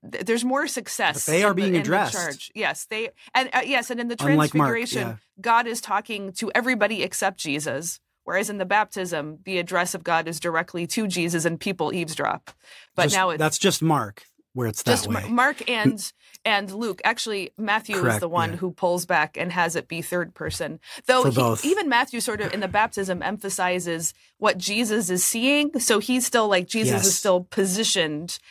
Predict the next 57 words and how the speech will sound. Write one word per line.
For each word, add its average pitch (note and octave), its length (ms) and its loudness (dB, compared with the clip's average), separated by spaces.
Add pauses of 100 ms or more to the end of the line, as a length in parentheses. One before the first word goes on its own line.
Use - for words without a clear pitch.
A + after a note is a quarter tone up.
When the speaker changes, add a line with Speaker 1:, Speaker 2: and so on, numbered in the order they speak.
(140)
Speaker 1:
as F#3+ 180 2
the G3+ 160 0
observer F3 640 0
in E3 160 -2
the D#3+ 100 -2
story. D#3 500 -6 (420)
Speaker 2:
The D3 100 -2
Speaker 1:
And - 60 4
then E3 100 4
Speaker 2:
remnants D3 300 0
of D3 80 -2
Jesus, B2+ 560 2
Speaker 1:
Yeah. C#3+ 120 0
Speaker 2:
uh, A#2 280 2
as B2+ 220 0
the B2+ 80 -2
audience B2+ 480 0
of G#2+ 120 -6
that. A2 260 -6
'Cause C#3+ 160 0
you D3 80 0
can D3 80 -2
see D#3+ 120 2
how C#3 120 4
that C3+ 80 0
Speaker 1:
Yeah. G3 160 4
Speaker 2:
could A#2 100 -12
become A#2+ 180 -8
problematic. B2+ 600 0
Like, A2+ 120 0
what, C3+ 160 4
did A#2 140 -2
Jesus A#2 260 2
not B2 160 4
know A#2 200 2
he B2 100 4
was B2+ 140 0
the B2+ 80 -2
Son B2+ 200 2
of B2 80 -4
God? A#2 120 -6
You C#3 80 2
know C#3 100 4
what B2+ 40 4
I B2 40 0
mean? A#2 160 0
Speaker 1:
<laughs> F4 60 2
Right, C4+ 260 0
right, A3+ 160 -4
yeah. A#3 60 -2
Speaker 2:
Like, D3+ 140 -4
you D#3 60 -6
could E3+ 120 -2
Speaker 1:
Yeah, - 80 4
Speaker 2:
see G3+ 140 4
Speaker 1:
yeah. G#3 40 4
Speaker 2:
the, E3+ 140 4